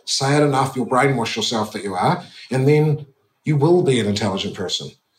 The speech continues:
There is an intelligent person in you, just like there's a thick person in everybody, you know, um, but it's which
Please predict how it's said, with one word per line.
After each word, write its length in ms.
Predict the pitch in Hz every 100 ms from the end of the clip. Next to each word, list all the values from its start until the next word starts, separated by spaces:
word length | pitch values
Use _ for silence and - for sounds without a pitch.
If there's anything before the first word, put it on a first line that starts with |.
| -
There 120 | 131
is 160 | 175 143
an 80 |
intelligent 480 | 131 117 120 104 92
person 320 | - 98 -
in 140 | 95 98
you, 180 | 131 175
just 220 | 147 -
like 140 | 143
there's 180 | 120 135
a 40 |
thick 280 | 135 - -
person 360 | - 156 143 147
in 60 |
everybody, 520 | 151 156 139 101 - - _ _ _ _ _
you 80 | 120
know, 260 | 123 156 143
um, 380 | 135 131 131
but 100 | 120 127
it's 140 | 104
which 500 | 135 - - - -